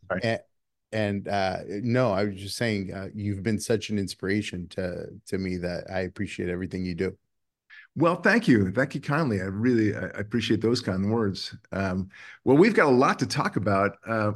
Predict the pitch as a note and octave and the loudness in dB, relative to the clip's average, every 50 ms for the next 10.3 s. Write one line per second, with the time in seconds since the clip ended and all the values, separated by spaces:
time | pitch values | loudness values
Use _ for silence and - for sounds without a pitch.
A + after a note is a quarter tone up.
0 | - - - A#2 A#2+ G2+ B2 A2 G#2+ - F3+ F#3+ F3+ D#3+ B2+ A#2+ A2 G#2+ G#2+ G#2 | -4 -8 -6 -6 -4 -2 -2 -2 0 2 2 2 4 4 2 4 2 2 0 -2
1 | - - - A#2+ F2+ A#2+ G#2 - - _ - - - _ _ - A#2+ C3 C#3 - | -4 -8 -8 -4 -2 -2 -2 -4 -8 _ -20 -20 -20 _ _ -6 -2 -2 -2 0
2 | - C3+ B2+ - C3 A2 G2 A2 G#2+ G#2+ G2+ G#2 - _ _ - G#2+ G#2 G2+ G2 | 2 2 2 2 2 2 2 2 2 2 0 -2 -4 _ _ -10 -6 -6 -6 -4
3 | - - A#2 C3 C#3+ D3+ C#3 C3 A2+ A2+ A#2+ A#2+ A2+ A2+ A2 G2+ - - A2+ A2+ | -6 -4 0 2 2 4 4 4 4 4 4 4 2 2 0 -2 -4 -4 -2 0
4 | A2 G#2+ G#2 G2+ G#2+ - - - G#2+ A2 A2 A2+ A2 A2+ A#2 - - A2+ G2+ G2 | 0 0 0 -2 -4 -8 -6 -4 -2 0 2 4 4 2 2 0 -4 -6 -6 -6
5 | F#2+ F#2+ - - - C#3+ C3+ C3 F#2 G2+ G2+ - - - E2 D2+ G2 B2+ - - | -6 -8 -12 -8 -2 0 0 0 0 -2 -6 -8 -8 -12 -12 -10 -10 -10 -12 -14
6 | _ - - - - - _ _ _ _ - A2 G#2+ G#2 G#2 G2+ G2 G2+ - - | _ -20 -20 -20 -20 -20 _ _ _ _ -4 -2 0 2 2 2 2 0 -2 -4
7 | A2 G#2+ A#2 A#2+ A#2 A#2 A2+ A2 A2 A2+ A#2+ A2+ G#2 A2 B2 B2 C3 B2 A2+ G#2 | -4 0 2 4 4 6 4 2 2 0 -2 0 2 4 4 4 4 4 0 -2
8 | - - A2 F#2+ F#2 G2+ G#2 G2+ - F#2+ E2+ F2+ F#2 F#2+ F#2 - - - _ - | -2 -2 -2 -2 -2 -4 -6 -6 -8 -8 -8 -6 -6 -6 -6 -6 -8 -10 _ -12
9 | G2+ G2 G2+ G#2+ G2 F#2+ - - F#2 F#2+ F#2+ G#2+ G2 G2 G2 F#2 F2+ F#2+ F#2+ F#2 | -8 -2 2 2 2 2 0 -2 -2 0 0 0 0 0 -2 -4 -6 -4 -4 -4
10 | - G2+ G#2+ G#2+ G#2 G#2+ | -2 0 0 0 0 -2